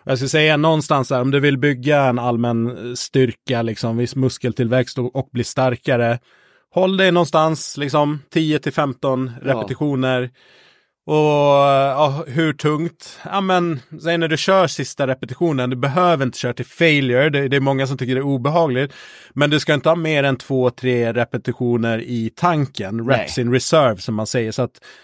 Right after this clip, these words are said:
Speaker 1: när du har kört, tänk att skulle jag klara, liksom, tio till, ja, då har du nog troligtvis kört för lätt.
Speaker 2: Japp. Och det är som jag sa,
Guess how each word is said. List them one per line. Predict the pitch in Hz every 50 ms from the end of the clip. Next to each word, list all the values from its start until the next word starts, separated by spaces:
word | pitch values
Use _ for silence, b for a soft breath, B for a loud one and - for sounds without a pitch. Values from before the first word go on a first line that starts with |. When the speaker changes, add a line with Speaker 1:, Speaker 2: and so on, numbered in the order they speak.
| B B B
Speaker 1:
när | B 131 135
du | 135 151
har | 143
kört, | 131 - 175 165 156 160 165 - - -
tänk | - 151 135 -
att | 135 120 -
skulle | - - 147 147 143 139 151
jag | 156 143 127
klara, | - - 127 123 120 117 113 113
liksom, | 113 110 - 123 113
tio | - - 139 139 135 131 139 139 131
till, | - 123 107 107 110 120 123 b b b b b b
ja, | b - 143 165 156
då | 147 170
har | 156 156 147
du | 135
nog | 127 123 113 113
troligtvis | - - 123 120 117 110 104 107 117 110 -
kört | - 113 107 -
för | 123
lätt. | 123 117 92 - _ _ - - - - _ _
Speaker 2:
Japp. | - 120 120 113 - _ _ _ _ _ _ _ _ _ _ _ _ _
Och | - 127
det | 147 147
är | 139
som | - 117 131
jag | 127 107
sa, | - 120 117